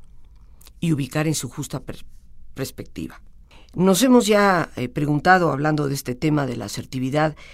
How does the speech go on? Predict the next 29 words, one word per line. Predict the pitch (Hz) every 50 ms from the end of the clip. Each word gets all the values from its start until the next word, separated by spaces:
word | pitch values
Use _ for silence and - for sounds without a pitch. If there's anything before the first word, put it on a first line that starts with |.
| - - - - - -
¿qué | - 165 160
arriesgamos | 147 151 147 139 120 135 151 147 143 143 127 -
al | 117 113
ser | - - 113 123
asertivos? | 127 - 135 123 131 - 226 247 208 165 110 - - - - - - - - - - - - -
Bueno, | 180 202 247 202 -
a | - 143
veces | 143 151 139 - 160 160 151 - - - -
descubrimos | 139 120 - - 139 135 151 156 160 185 214 -
que | - 135
una | 127 135 135 135
persona | 127 - 127 127 - 151 147 147 143 135 123 - - - - - - -
importante | - 143 135 135 139 - - - 151 151 - 151 151
para | - 135 120 120 120
nosotros | 127 120 - 165 165 165 220 240 -
tal | - 156
vez | 147 160 151
no | 165 165
nos | 156 147 131 -
quiere | - 135 123 120
tanto, | - - 165 180 175 - - - 294 - - - _ - - - - - - - - - - - - - -
o | - - 151
no | 160 180 190
le | 190
importa | 175 160 156 170 170 156 160 156
mucho | 151 165 156 - 160
lo | 110 120 -
que | 117
sentimos. | 117 - 190 247 - 190 196 185 165 165 226 247 - - -